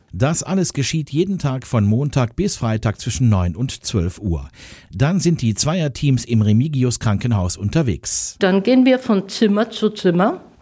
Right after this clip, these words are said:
Speaker 2: stellen uns vor und fragen den Patienten, ob er Probleme oder Wünsche hat, bei denen wir ihnen helfen können.
Speaker 1: Und das können sie häufig. Die Probleme und auch die Gespräche sind vielfältig. Oftmals sind die Patientinnen und Patienten ganz alleine,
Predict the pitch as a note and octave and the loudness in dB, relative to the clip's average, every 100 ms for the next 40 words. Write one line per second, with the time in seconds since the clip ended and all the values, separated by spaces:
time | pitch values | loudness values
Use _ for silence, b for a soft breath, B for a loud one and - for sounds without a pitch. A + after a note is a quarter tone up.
0 | B B B B - - G#3 D#3+ E3 D3 | B B B B -8 2 2 2 -2 -6
1 | - G#3+ G#3 C4 F4 - B B - - | -4 2 2 2 -2 -12 B B -8 0
2 | A#3+ A#3 - F3 E3+ F3+ A3 A#3 A#3+ - | 0 0 -6 -2 0 2 2 2 -2 0
3 | A#3+ C4+ C4+ C#4+ G#3+ G3+ F3 - - - | 0 0 0 -4 -4 -4 -6 -8 -6 -2
4 | D3 F#3 A#3 B3 A3 D3+ C#3+ F#3+ C4 - | 0 2 2 4 2 2 4 4 4 2
5 | B3+ B3 - B B B G3 F3+ G3+ G#3 | 2 2 -2 B B B 0 2 2 4
6 | F#3 F3+ G#3 - A3 A3+ G#3+ B3 A#3 B3+ | 4 4 4 4 4 4 4 0 0 0
7 | A3+ - D#3 C#3 C#3 D3+ - F3+ E3+ - | 0 -2 -4 -2 -4 -8 -4 -2 0 0
8 | G#2+ - C3+ B2+ C3 E3+ C#3+ A2 - F#2 | -2 0 -2 0 0 0 0 -2 -4 -6
9 | - G#2+ A#2 A2+ C#3+ E3+ C3 D#3 - C#3+ | -4 -4 -2 0 2 2 0 -4 -4 -6
10 | B2 D3 E3 - F#3 D3 A2 G2+ D3+ D#3+ | -6 0 0 0 -4 -4 -2 -2 -2 -2
11 | - G2 - F2 E2 D2 - - B B | -4 -4 -4 -6 -6 -8 -12 -16 B B
12 | B B C#3 - D#3+ C#3 C3+ - A#2+ C#3 | B B -2 0 0 0 0 -2 -2 -4
13 | C3+ C3 B2 - D3 D#3+ D3+ C3+ A#2+ A#2 | -2 -2 0 0 0 0 0 0 0 0
14 | A#2 - C3+ C3 C3+ B2 C3+ C#3+ C#3+ D3+ | -2 0 0 0 -2 0 0 0 0 2
15 | D#3 D3 | 2 4